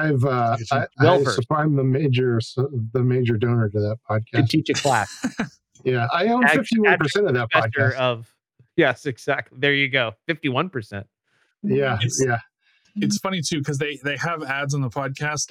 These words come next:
Speaker 2: and, but it's like, it, it's so weird 'cause I listen to a lot of podcasts, and a lot of them are, like, small independent podcasts that
Speaker 3: Mm-hmm.
Speaker 2: have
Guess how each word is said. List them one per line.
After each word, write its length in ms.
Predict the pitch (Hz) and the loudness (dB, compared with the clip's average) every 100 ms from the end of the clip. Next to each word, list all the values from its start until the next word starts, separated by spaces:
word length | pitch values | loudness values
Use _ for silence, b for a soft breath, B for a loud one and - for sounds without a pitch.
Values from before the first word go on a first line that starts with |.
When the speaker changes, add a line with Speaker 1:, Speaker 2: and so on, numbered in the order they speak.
| 160 | -6
Speaker 2:
and, 340 | 139 139 135 - | -4 -4 -4 -6
but 160 | 143 147 | -6 -4
it's 160 | - | -4
like, 200 | 156 139 - - | -4 -4 -10 -14
it, 120 | 165 | -8
it's 200 | 170 135 | -6 -4
so 140 | - 214 | -4 -2
weird 260 | 175 156 | -2 -2
'cause 140 | 135 143 | -4 -4
I 60 | 156 | -4
listen 220 | 160 165 | -4 -2
to 60 | 135 | -2
a 40 | |
lot 160 | 139 139 | -4 -6
of 80 | |
podcasts, 520 | - 135 123 131 120 - | -6 -8 -6 -8 -8 -6
and 100 | 135 | -4
a 40 | |
lot 180 | 139 147 | -4 -2
of 40 | |
them 100 | 147 | -4
are, 120 | 135 127 | -2 -4
like, 140 | 120 - | -6 -8
small 380 | - 156 143 139 | -6 -4 -2 -2
independent 380 | 131 139 147 139 | -4 -4 -6 -4
podcasts 500 | 156 151 170 165 - B B | -6 -6 -6 -4 -8 B B
that 180 | 120 - | 2 4
Speaker 3:
Mm-hmm. 60 | |
Speaker 2:
have 300 | 117 143 139 | 2 0 -4